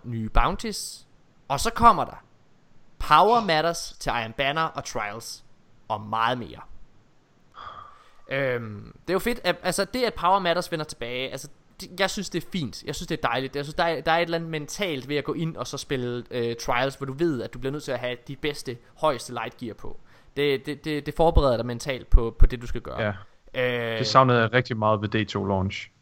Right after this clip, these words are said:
Speaker 2: Virkelig
Speaker 1: Ja,
Speaker 2: meget.
Speaker 1: ja, altså,
Speaker 2: Jeg ved
Speaker 1: det
Speaker 2: godt, at det, det, det bliver, det, det er ikke rigtig vigtigt en uge eller en måned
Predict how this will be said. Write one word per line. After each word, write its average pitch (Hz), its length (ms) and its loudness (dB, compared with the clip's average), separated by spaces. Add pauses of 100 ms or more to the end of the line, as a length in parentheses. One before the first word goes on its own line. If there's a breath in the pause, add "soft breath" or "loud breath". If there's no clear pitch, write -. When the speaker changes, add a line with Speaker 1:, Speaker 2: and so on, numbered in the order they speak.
Speaker 2:
Virkelig 143 360 8
Speaker 1:
Ja, 95 60 2
Speaker 2:
meget. 95 280 4
Speaker 1:
ja, 123 200 -2
altså, 139 180 2
Speaker 2:
Jeg 135 80 10
ved 160 60 12
Speaker 1:
det 170 60 10
Speaker 2:
godt, 170 140 12
at 160 140 8
det, 170 160 8 (800)
det, 123 200 -6
det 165 80 8
bliver, 165 320 12 (280)
det, 139 160 4 (260)
det 160 60 10
er - 20 12
ikke 165 120 8
rigtig 151 300 8
vigtigt 170 480 8 (140)
en 135 120 8
uge 170 400 10
eller 110 200 10
en 110 120 10
måned 147 360 12